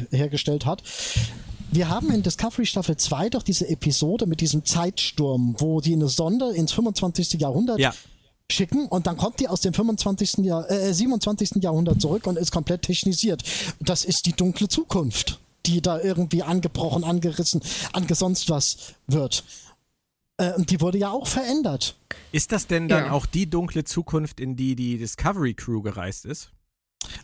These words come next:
Speaker 1: Ähm, es ist auf jeden Fall eine Zukunft, äh, in der das passiert ist. Es kann natürlich sein, dass das schon fertig ist. Also, also dass, dass diese künstlichen Entitäten zurückgeschlagen wurden, von wem auch immer, und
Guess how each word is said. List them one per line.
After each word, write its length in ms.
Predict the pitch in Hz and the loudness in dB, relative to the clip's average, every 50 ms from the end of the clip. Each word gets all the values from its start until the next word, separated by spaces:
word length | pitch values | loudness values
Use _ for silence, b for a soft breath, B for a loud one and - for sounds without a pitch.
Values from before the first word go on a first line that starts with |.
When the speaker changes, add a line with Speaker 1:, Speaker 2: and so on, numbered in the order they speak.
| - | -4
Speaker 1:
Ähm, 260 | - 151 160 160 165 160 165 | -2 0 0 0 0 0 -2
es 120 | 151 - | 0 0
ist 120 | 185 - | 0 0
auf 120 | 180 165 - | 0 0 0
jeden 220 | 165 190 226 240 | 2 2 2 0
Fall 140 | - - 202 | 0 0 0
eine 180 | 196 190 180 165 | 2 2 0 0
Zukunft, 840 | - - 208 196 - - 202 202 196 202 202 185 - - - - - _ _ _ _ _ - | 0 -2 -2 -2 -2 -2 0 2 2 2 0 0 -2 -4 -6 -8 -10 _ _ _ _ _ -2
äh, 120 | 175 170 175 196 | -2 0 0 0
in 80 | 170 151 | 0 2
der 120 | 185 180 | 2 0
das 180 | 170 170 160 - | 0 0 -2 -2
passiert 580 | - - - 160 - - - - 165 185 180 - | -2 -2 -2 -2 0 0 2 2 2 0 0 -2
ist. 400 | - 214 240 277 - - - B B B B B B | -2 -2 0 0 0 0 -2 B B B B B B
Es 100 | - - | 0 0
kann 120 | - - 196 | 2 2 0
natürlich 320 | 202 196 - 196 190 175 | 0 0 0 0 0 0
sein, 140 | - 190 185 | 0 0 0
dass 100 | 180 170 | 0 0
das 140 | - 170 - | -2 -2 0
schon 140 | - 160 131 | -2 -2 -2
fertig 360 | - 196 208 - 160 - - | -2 -2 -2 -2 -2 -2 -2
ist. 320 | 123 123 - - - - - _ _ _ _ _ _ _ _ _ _ _ _ _ _ _ _ _ _ - | -2 -2 -2 -2 -2 -4 -8 _ _ _ _ _ _ _ _ _ _ _ _ _ _ _ _ _ _ -4
Also, 180 | 160 165 180 | -2 0 0
also 220 | 170 170 156 165 165 | 0 0 0 0 0
dass, 260 | - 185 180 165 - | 0 0 -2 0 0
dass 200 | - 175 160 - | -2 -2 -2 0
diese 360 | - 185 170 - 170 165 156 143 180 B B B | 0 0 2 2 2 2 2 0 -2 B B B
künstlichen 760 | - 202 202 - - - 202 - - 190 185 180 180 175 175 - _ _ b b b b b _ | 0 0 0 0 0 -2 0 2 2 2 2 2 2 0 -2 -6 _ _ b b b b b _
Entitäten 880 | - 180 - - 165 - 190 202 214 - 220 202 196 190 185 165 175 156 | -2 0 0 0 0 2 0 0 0 0 0 2 2 2 0 0 0 0
zurückgeschlagen 800 | - - 190 170 226 - 208 160 - - 156 151 156 147 147 131 | 0 0 0 0 0 0 -2 0 0 0 0 0 0 0 0 0
wurden, 300 | 147 147 147 139 139 131 120 | 0 0 2 2 0 0 0
von 260 | - 165 160 147 139 | 0 -2 -2 0 0
wem 180 | 160 170 196 - | 0 0 0 0
auch 220 | 170 175 165 - | -2 -4 -4 -2
immer, 240 | - 196 196 185 160 143 | -2 0 0 0 0 0
und 160 | 143 139 | -2 -4